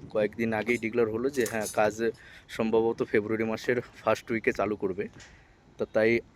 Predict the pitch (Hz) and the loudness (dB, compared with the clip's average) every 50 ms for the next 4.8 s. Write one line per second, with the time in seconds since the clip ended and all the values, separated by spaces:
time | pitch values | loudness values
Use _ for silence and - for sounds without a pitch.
0 | - - - - - 120 120 131 143 135 147 143 143 135 - 151 131 139 139 135 | -8 -8 -8 -10 -6 -2 0 0 2 2 0 0 0 -2 -2 0 2 2 2 2
1 | - - 120 117 - - 139 127 120 - 123 110 104 120 123 - - - 113 - | 2 2 0 0 0 -2 -4 -4 -2 -2 -4 -4 -2 -2 -4 -4 -4 -8 -6 -4
2 | 110 101 - 117 101 95 - 117 107 98 110 110 120 120 123 127 127 127 - - | -4 -2 -2 -2 -2 -2 -2 -2 0 2 2 2 4 4 2 2 0 0 -4 -14
3 | - - - - - - - - 127 120 120 123 131 - - - - - - 135 | -20 -20 -20 -20 -20 -10 -2 0 0 0 0 0 -4 -4 -6 -10 -16 -4 2 4
4 | 131 135 139 139 143 135 131 123 - 113 120 113 113 113 113 113 | 6 6 6 6 4 2 0 -4 -6 -6 -4 -2 -2 -2 -2 -2